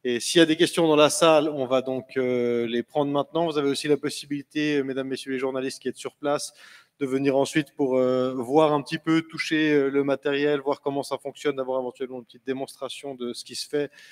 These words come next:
euh, dans les classes. Comme on peut pas vous amener, on l'a dit aujourd'hui dans les classes, on a essayé de vous amener la classe un peu,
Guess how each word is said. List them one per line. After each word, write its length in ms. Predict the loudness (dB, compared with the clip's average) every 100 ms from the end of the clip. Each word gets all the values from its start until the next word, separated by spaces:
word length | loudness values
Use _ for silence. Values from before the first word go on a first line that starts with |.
| -20 _ _
euh, 160 | -10 -4
dans 140 | 0
les 140 | 0
classes. 260 | 0 0 0
Comme 140 | -6
on 60 | -10
peut 120 | -10
pas 120 | -6 -6
vous 180 | -2
amener, 420 | -2 -2 -2 -2 -2
on 160 | -2
l'a 160 | -2 -2
dit 140 | -2
aujourd'hui 340 | -4 -4 -6 -6
dans 120 | -4
les 100 | -4
classes, 320 | 0 -2 -2
on 80 | -6
a 80 | -6
essayé 260 | -6 -10
de 60 | -10
vous 140 | -6
amener 280 | -6 -2 0
la 140 | 2
classe 480 | 2 0 0 -2 -6 -10 -20 -20 _ -12
un 100 | -10
peu, 140 | -2